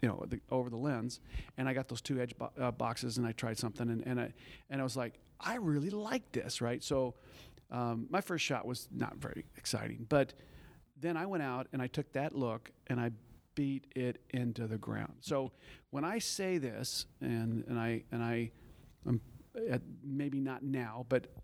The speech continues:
up until about a couple years ago, I probably have shot more three-edge lighting portraits than anyone on the planet. Meaning that that's because I see the value of repeating it over and over and over, and then getting the stuff out there and branding myself with that look.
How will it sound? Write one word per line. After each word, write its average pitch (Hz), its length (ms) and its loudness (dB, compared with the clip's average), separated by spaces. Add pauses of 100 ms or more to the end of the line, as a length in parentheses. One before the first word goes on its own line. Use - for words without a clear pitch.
up 147 180 -2
until 135 260 2
about 123 320 0
a - 20 -16
couple 131 260 0
years 123 220 2
ago, 113 340 0 (840)
I 160 240 2
probably 151 500 2
have 131 100 0
shot 127 340 0
more 131 540 2 (400)
three-edge 147 420 0
lighting 127 280 2
portraits 120 480 0
than 117 200 0
anyone 127 300 2
on 110 100 -2
the 113 60 -6
planet. - 380 -6 (180)
Meaning 139 200 2
that 123 240 -4 (420)
that's 151 220 2
because 135 720 0 (120)
I 123 480 2 (360)
see - 180 2
the 120 100 0
value 160 460 2
of 123 120 0
repeating 135 380 0
it 131 100 0
over 123 240 0
and 123 80 2
over 120 160 2
and 117 100 2
over, 113 220 -2 (380)
and 131 160 2
then 127 160 2
getting 131 300 2
the 120 120 -2
stuff 123 260 0
out 117 240 0
there 113 160 2
and 113 180 0
branding 117 240 0
myself 120 340 0
with 113 100 -2
that 113 160 0
look. 113 240 2